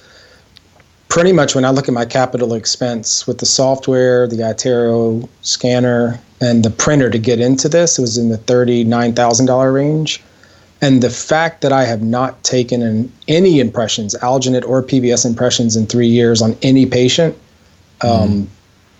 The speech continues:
Speaker 1: that's the whole value proposition for capital expense for me. Um, we have,
Speaker 2: Mm-hmm.
Speaker 1: you know, I kinda make a joke about, you know, if you are in Orlando in nineteen fifty and there's twenty-five hotels, but you're the only hotel with air conditioning, you're gonna fill up.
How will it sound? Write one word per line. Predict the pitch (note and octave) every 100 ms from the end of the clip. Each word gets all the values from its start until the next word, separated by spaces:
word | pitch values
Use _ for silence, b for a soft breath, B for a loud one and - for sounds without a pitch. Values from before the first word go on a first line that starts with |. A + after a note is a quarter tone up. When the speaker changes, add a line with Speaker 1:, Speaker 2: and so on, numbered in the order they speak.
| _ -
Speaker 1:
that's | C#3+ D3+ -
the | C3
whole | - D3+ C#3+ B2+
value | B2+ B2+ B2+ A#2+
proposition | A#2 A#2 A#2 B2 - A#2
for | A#2
capital | B2+ A2+ A#2+ A2
expense | G#2+ - A#2+ -
for | G#2+
me. | A2 G2+ A2 - -
Um, | A2+ G#2 G#2 - - B2+
we |
have, | A#2+ A#2+ A2 G#2+ -
Speaker 2:
Mm-hmm. | G2 F#2 G#2 G#2+ G2+ _ E3
Speaker 1:
you |
know, | D3+ A#2+ - - -
I | -
kinda | E3+ D#3
make | D3+
a | C3+
joke | C#3+ C#3+ C#3
about, | A#2+ A#2+ A#2 A#2 _
you | C3+
know, | A2+ A2+
if | A2+ -
you | C3 C3+ B2+
are | A#2 A#2+ -
in | C3+
Orlando | B2 A#2+ C3+ C3+ B2+
in | A#2
nineteen | C3 C3 C3+ A#2
fifty | D3 D3 A#2+ A2+
and |
there's | A2+
twenty-five | - C3+ B2 B2+ A#2
hotels, | A2+ A2 C#3 C3+ G#2 G2 - B B B
but | B2+ B2+
you're | D3+
the | C#3 B2
only | C#3 C3
hotel | B2 A#2+ C#3 B2+
with | A#2
air | B2+
conditioning, | C3 D3+ - F3 E3+ - - - - - - -
you're | C3+
gonna | C3+ A#2+
fill | A#2 A#2+
up. | B2+ -